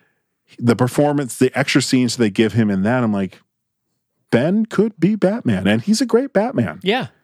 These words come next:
Speaker 1: He's a great Batman. I actually think I like his, he does the thing that Kevin Conroy, my favorite Batman, did on Batman the Animated Series. There was public Bruce Wayne that was kind of aloof and silly, and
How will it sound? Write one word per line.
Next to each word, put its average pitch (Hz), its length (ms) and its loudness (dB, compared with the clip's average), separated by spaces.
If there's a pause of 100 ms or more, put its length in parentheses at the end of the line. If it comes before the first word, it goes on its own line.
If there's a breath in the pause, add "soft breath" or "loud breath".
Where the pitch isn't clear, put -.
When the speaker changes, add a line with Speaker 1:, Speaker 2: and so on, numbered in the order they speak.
(140)
Speaker 1:
He's 117 180 2
a - 40 0
great 147 260 0
Batman. 143 460 0 (240 loud breath)
I 165 180 2
actually 196 260 2
think 131 360 0 (140)
I 127 160 2
like 131 320 0
his, 123 340 0
he 156 260 0
does 123 720 -2 (760)
the 113 140 4
thing 113 360 0
that 98 280 -2
Kevin 95 340 0
Conroy, 101 600 0
my 98 220 2
favorite 90 320 -2
Batman, 85 560 -2 (680 soft breath)
did 104 240 2
on 95 140 0
Batman 98 340 0
the 107 100 2
Animated 107 300 0
Series. 82 380 -6
There 110 200 2
was 92 540 -2 (200)
public 107 300 0
Bruce 143 240 0
Wayne 107 300 0
that 104 120 -4
was 92 120 -2
kind 92 200 2
of 101 80 -2
aloof 101 480 0
and 113 180 2
silly, 90 480 -2
and 90 200 0